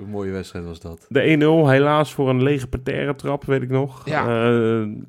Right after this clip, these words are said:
Speaker 2: gelukkig was er nog geen var, want anders was het één nul afgekeurd. Weet je,
Speaker 3: Ja,
Speaker 2: buitenspel van
Speaker 3: buitenspel
Speaker 2: Jurgen.
Speaker 3: van Jurgensen, inderdaad.
Speaker 2: Maar
Speaker 3: Goed ingeschoten
Speaker 2: fantastische
Speaker 3: van Verena.
Speaker 2: wedstrijd.
Speaker 3: Ja.
Speaker 2: Eh, één nul gewonnen, inderdaad.
Speaker 3: Ja, en die andere, ik zit even heel diep te graven, kijken of ik hem kan achterhalen. Maar
Speaker 2: Die
Speaker 3: ik
Speaker 2: andere was een tegenstander op,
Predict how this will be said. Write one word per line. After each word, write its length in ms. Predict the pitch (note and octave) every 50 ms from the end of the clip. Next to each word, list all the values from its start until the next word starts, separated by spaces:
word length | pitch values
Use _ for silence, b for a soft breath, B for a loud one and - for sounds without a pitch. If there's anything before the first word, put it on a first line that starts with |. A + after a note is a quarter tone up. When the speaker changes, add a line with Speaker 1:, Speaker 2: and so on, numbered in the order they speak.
| _ _
Speaker 2:
gelukkig 380 | - - - C3 C3 B2+ -
was 160 | - B2+ B2 A#2
er 60 | A#2+
nog 120 | B2 A2+
geen 180 | - B2 A#2 A2+
var, 220 | B2+ C#3 C3+ B2
want 120 | A2+ A#2 A#2
anders 200 | B2 A#2+ A#2 A#2
was 80 | B2+ B2
het 100 | C3+ A#2+
één 100 | B2 B2
nul 100 | B2 C3+
afgekeurd. 440 | D#3 E3 - - - E3 D#3 D3+ -
Weet 120 | D#3 D3
je, 60 | B2+
Speaker 3:
Ja, 80 | C#3 C#3
Speaker 2:
buitenspel 360 | D3+ D3+ D3 B2 A2+ E3 E3 D3+
van 80 | -
Speaker 3:
buitenspel 280 | D#3 D#3+ E3+ F3+ F#3+ F#3
Speaker 2:
Jurgen. 160 | - - A#2+
Speaker 3:
van 80 | B2 B2
Jurgensen, 380 | B2+ E3 E3 D#3+ C3 D#3+ D#3 D3+
inderdaad. 520 | D3 C#3 C3 B2 C3+ C#3+ E3+ F3 - - - -
Speaker 2:
Maar 160 | G#2+ A#2 B2
Speaker 3:
Goed 100 | B2+ B2+
ingeschoten 380 | C#3+ C3 B2+ C3+ C3 B2+ B2
Speaker 2:
fantastische 280 | G#2+ B2 A#2 A2+ - A#2+
Speaker 3:
van 80 | A#2 B2
Verena. 200 | D#3 F#3 - F#2+
Speaker 2:
wedstrijd. 220 | F#2+ G2 A2 A2
Speaker 3:
Ja. 280 | B2 D3+ F3+ F#3 - b b b b b - -
Speaker 2:
Eh, 240 | - - A2+ A2+ A2
één 300 | G#2+ - - A#2 B2+ B2
nul 200 | A#2 A2 A2 G#2+
gewonnen, 320 | G2+ G2+ G2 G2 G2 G2 G2
inderdaad. 560 | F#2+ F#2+ F#2+ F#2 F#2 F#2 F#2+ F#2+ - _ _ _ _ _
Speaker 3:
Ja, 280 | - C#3+ D3+ B2+ G#2 - -
en 100 | - B2+
die 100 | C3 -
andere, 340 | - G3 G#3+ A3+ G3 C#3 A#2
ik 100 | A#2 B2
zit 140 | - C3+ A#2+
even 220 | B2+ C3 B2+ B2+
heel 300 | C3 E3+ G3+ A#3 G#3+ F3+
diep 140 | C#3 D3 C3
te 80 | - E3
graven, 320 | - F#3 F3+ D#3+ C#3+ D3
kijken 280 | - F3+ E3+ E3+ D#3 D3
of 60 | C3
ik 80 | B2+
hem 160 | C3 C3 C3 B2
kan 180 | B2+ C3+ C3+
achterhalen. 480 | - B2 - - D3 D#3+ G3 G#3+ E3+ C3+
Maar 100 | B2+ B2+
Speaker 2:
Die 80 | E3
Speaker 3:
ik 60 | F3 F3
Speaker 2:
andere 280 | G3+ A#3 A#3+ G3+ G3
was 200 | F3+ F#3 F3+ F3
een 180 | E3 D3+ C3+ B2+
tegenstander 540 | C3 G#3 A#3 G#3+ - - E3 E3 D#3+ D3 -
op, 140 | B2+ -